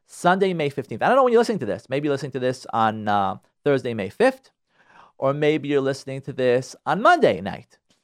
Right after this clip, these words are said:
But now that I'm talking, which is <laughs> Thursday, May fifth, I'm telling you, on May fifteenth, we're gonna have an unbelievable event. Mitzvah Hashem, it's gonna be an amazing, amazing event. Myself, I'll be speaking. Uh, Mordechai Weinberger will be speaking.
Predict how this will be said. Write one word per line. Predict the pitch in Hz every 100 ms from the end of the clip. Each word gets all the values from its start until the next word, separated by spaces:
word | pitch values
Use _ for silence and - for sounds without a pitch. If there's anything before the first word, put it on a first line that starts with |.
| _ _ _
But | 120
now | 131 220 208 170
that | 175
I'm | 120
talking, | - 196 151 -
which | 120
is |
<laughs> | -
Thursday, | - 147 131
May | 120
fifth, | 113 208 165 - _ _ _ _ -
I'm | 131
telling | 147 185 196 180
you, | 165 -
on | 127 123
May | 143 185
fifteenth, | 180 185 160 135
we're | 123
gonna | 107
have | 127 123 110
an | 135 - -
unbelievable | 160 165 175 - 127 131 139 131 127
event. | 123 117
Mitzvah | 147 220 214
Hashem, | - 190 135 -
it's | 131 -
gonna | 135
be | 123
an | 117
amazing, | 120 156 220 196 139
amazing | 120 110 98
event. | 92 90 - _ _ _ - _ _ - -
Myself, | 131 123 - 170 - -
I'll | 156
be | 175
speaking. | 170 - 156 147 151 139 - _ _ _ _ _ - _ -
Uh, | 123 113 107
Mordechai | 127 127 123 117
Weinberger | 127 185 240 233
will | 190 185
be | 160 156
speaking. | - - 139 - 131 123